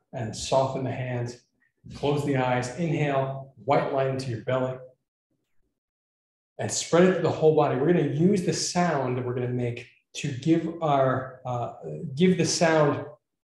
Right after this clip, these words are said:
uh, the visualization, connecting it into the bones. So we want the sound we make to penetrate our bones. Really, really important,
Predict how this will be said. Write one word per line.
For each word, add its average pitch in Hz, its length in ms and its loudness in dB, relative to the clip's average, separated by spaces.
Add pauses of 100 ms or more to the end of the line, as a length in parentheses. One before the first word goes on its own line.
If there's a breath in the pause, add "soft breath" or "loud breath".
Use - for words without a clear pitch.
(300)
uh, 123 260 -2
the 135 100 -2
visualization, 143 1040 2 (240)
connecting 165 460 2
it 147 80 4
into 139 160 0
the 120 160 -2
bones. 120 400 -2
So 143 80 2
we 156 100 6
want 170 320 6
the 143 80 -2
sound 165 420 2
we 160 80 4
make 156 440 -2 (100)
to 120 120 -6 (120)
penetrate 180 580 -2
our 127 200 -4
bones. 180 500 -4 (420)
Really, 175 260 8
really 165 220 6
important, 180 580 -2